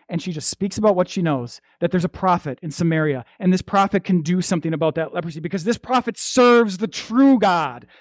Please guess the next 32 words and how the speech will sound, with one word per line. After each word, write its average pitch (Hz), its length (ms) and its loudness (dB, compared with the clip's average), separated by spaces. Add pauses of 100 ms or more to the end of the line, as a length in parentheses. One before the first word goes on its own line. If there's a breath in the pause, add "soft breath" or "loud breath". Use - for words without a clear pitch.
the 202 100 2
Lord. 190 440 2 (2000)
She - 200 -2
uses 185 500 4
the 165 120 2
opportunity 160 720 0 (320)
that 165 160 0
she 160 120 -2
has. 139 380 0 (440)
She - 120 -2
has 151 100 2
a 151 40 2
missional 160 520 4
mindset. 143 580 0 (1200)
For 147 120 -6
the 139 80 -2
truth 151 320 -2
of 139 100 -6
God. 120 240 -8 (440)
That's 170 160 0
what 185 100 2
Paul's 156 240 2
talking 143 260 -4
about 135 180 -2
here. 127 240 -6 (120)
He 185 120 2
says, 170 220 4
"Be 170 160 0
wise 165 760 2 (240)
in 208 140 8
the 226 80 6
way 147 540 2